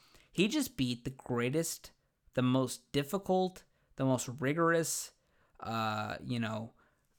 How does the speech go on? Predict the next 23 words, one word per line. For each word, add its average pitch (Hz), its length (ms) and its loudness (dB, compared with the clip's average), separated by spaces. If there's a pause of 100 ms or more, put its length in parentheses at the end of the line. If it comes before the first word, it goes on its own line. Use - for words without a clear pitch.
streak 147 600 2
of - 200 -4
quarterbacks 123 600 4
that 127 80 -2
he 127 60 -2
can 165 180 0
beat. 208 260 -4
And 135 120 2
he 143 60 6
beat 185 240 0
them 202 120 2
in 180 120 4
dominant 139 440 2
fashion. 165 380 0
He 123 80 0
played 160 300 0
great 131 380 0
this 190 180 0
entire 135 340 2
postseason. 127 720 -2 (540)
This 170 580 4 (360)
Super 233 440 2
Bowl, 120 400 -4